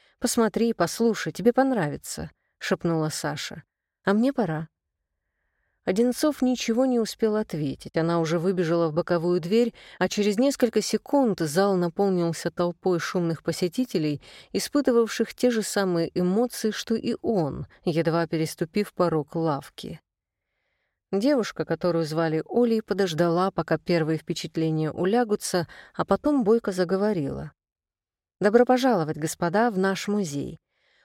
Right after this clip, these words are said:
Он основан на месте бывшей мануфактуры Петра Гордеевича Чигирева — одного из богатейших людей Воздвиженска конца девятнадцатого века. Сейчас мы находимся с вами в магазине,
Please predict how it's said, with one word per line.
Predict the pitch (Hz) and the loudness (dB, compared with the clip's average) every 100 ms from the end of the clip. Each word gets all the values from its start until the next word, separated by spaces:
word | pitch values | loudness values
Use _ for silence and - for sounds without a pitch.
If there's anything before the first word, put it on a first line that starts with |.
| _ | _
Он | 302 311 | 2 4
основан | 277 262 294 285 247 | 2 2 4 4 4
на | 226 | 4
месте | 254 254 240 | 2 0 -4
бывшей | 180 240 262 262 | 0 0 2 0
мануфактуры | 240 214 - 180 - 226 220 | 0 -2 -2 -4 0 0 0
Петра | - - 226 | -2 0 0
Гордеевича | 214 202 185 202 190 190 | 0 -2 0 -2 -2 -6
Чигирева — | - 180 180 156 139 135 147 - _ _ - | -4 0 0 0 -2 -2 -6 -10 _ _ -2
одного | 180 208 208 | 2 2 2
из | 214 | 2
богатейших | 185 185 190 240 247 233 - | 0 0 0 0 0 -2 -2
людей | 190 175 180 | -2 0 2
Воздвиженска | 165 160 180 254 247 233 - | 2 0 0 2 2 -2 -6
конца | - 165 160 233 | -4 -4 -2 -2
девятнадцатого | 233 185 165 165 160 - - 165 | 0 -2 -2 -2 -4 -6 -6 -6
века. | 156 151 156 170 160 _ _ _ _ _ _ _ | -6 -8 -10 -14 -16 _ _ _ _ _ _ _
Сейчас | - 254 - 339 - | 0 0 2 0 4
мы | 277 | 2
находимся | 311 262 294 294 - | 2 2 2 2 0
с | 240 | 0
вами | 226 254 262 | 0 2 2
в | |
магазине, | 247 254 269 190 160 143 160 | 2 4 2 2 -2 -2 -4